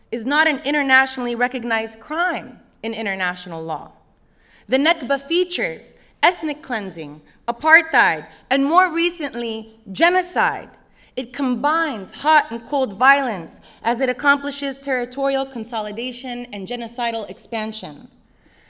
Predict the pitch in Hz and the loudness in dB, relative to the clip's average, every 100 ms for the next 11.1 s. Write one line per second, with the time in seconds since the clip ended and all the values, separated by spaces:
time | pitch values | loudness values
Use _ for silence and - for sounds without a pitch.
0 | _ - 240 240 - 339 381 359 247 202 | _ -6 -4 -4 -4 2 4 2 -2 -6
1 | 247 214 208 269 277 269 233 247 277 220 | -8 -8 -2 0 0 0 -2 0 -2 2
2 | 226 - 220 214 - 269 294 285 254 254 | 2 2 0 -4 -4 -2 0 -2 -2 -2
3 | 226 208 208 - - - 262 269 - 247 | -2 -4 -8 -14 -12 -2 -2 -2 -6 -4
4 | 262 285 262 202 226 - 247 262 277 233 | -2 -2 -4 -4 -4 -4 -4 -2 -2 -4
5 | 214 226 226 220 254 277 214 214 262 254 | -4 -4 -2 -2 -2 -4 -8 -4 0 0
6 | 240 208 - 208 202 - 214 226 220 180 | 0 -8 -8 -6 -6 -6 -4 -2 0 -2
7 | 165 - - 247 254 254 233 240 285 302 | -6 -16 -10 -6 -4 -2 -4 2 4 4
8 | 277 240 202 226 233 240 247 220 202 185 | 2 -2 -4 -4 -4 -4 -6 -8 -6 -2
9 | 208 202 185 - - _ _ _ _ _ | -2 -2 -8 -12 -20 _ _ _ _ _
10 | _ _ _ - 294 359 359 330 226 - | _ _ _ 0 6 8 8 4 -2 -6
11 | - | -14